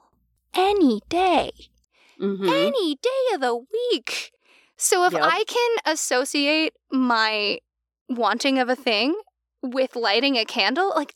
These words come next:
Speaker 1: I am in full enjoyment. I picked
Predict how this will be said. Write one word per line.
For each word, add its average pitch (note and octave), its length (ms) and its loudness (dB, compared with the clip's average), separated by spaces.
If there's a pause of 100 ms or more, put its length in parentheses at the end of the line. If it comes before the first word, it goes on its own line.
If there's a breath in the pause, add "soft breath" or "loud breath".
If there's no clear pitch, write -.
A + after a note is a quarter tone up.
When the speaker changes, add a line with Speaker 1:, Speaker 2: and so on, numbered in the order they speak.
Speaker 1:
I A4+ 120 0 (160)
am B3+ 200 -2 (300)
in D#4 440 0 (340 soft breath)
full B4+ 560 -2
enjoyment. C#4 920 0
I C4 120 0
picked C#4+ 340 -4